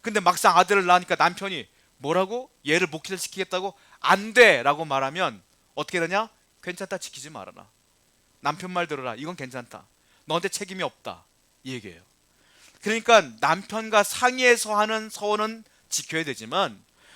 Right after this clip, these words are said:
남편과 상의 없이 혼자 한 서원은 남편이 들어보고 바로 그 즉시 "안 돼, 이건 할 수 없어" 라고 말하면 안 지켜도 된다.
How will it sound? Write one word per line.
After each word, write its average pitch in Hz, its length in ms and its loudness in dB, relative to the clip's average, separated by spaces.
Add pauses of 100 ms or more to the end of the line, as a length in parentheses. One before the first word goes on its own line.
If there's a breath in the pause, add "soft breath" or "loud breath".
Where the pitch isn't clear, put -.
남편과 208 500 0
상의 240 400 -4
없이 226 680 -4 (280 soft breath)
혼자 247 420 -2
한 220 220 -4
서원은 160 600 -6 (280 soft breath)
남편이 220 460 0
들어보고 160 800 -2 (200)
바로 214 340 6
그 190 100 -8
즉시 175 360 -4 (260 soft breath)
"안 165 260 -4
돼, 165 280 4
이건 175 160 -6
할 196 120 -2
수 - 140 -8
없어" 156 460 -2 (380 soft breath)
라고 180 260 2
말하면 202 360 4 (100)
안 139 200 -6
지켜도 151 320 -16
된다. 92 440 -20